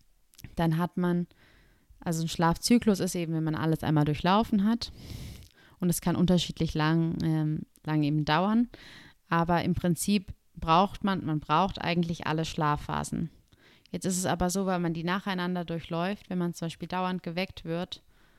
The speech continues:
dann liegt man vielleicht acht Stunden im Bett, aber wenn man immer wieder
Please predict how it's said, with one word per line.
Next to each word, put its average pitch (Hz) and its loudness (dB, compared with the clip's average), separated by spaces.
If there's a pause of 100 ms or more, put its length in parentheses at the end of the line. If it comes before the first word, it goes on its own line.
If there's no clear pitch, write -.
(540)
dann 175 -4 (140)
liegt - -8
man 180 0
vielleicht 165 -2
acht - -8
Stunden 170 0
im 165 -2
Bett, 180 -6 (480)
aber 175 -2
wenn 175 0
man 170 -2
immer 180 -4
wieder 175 -4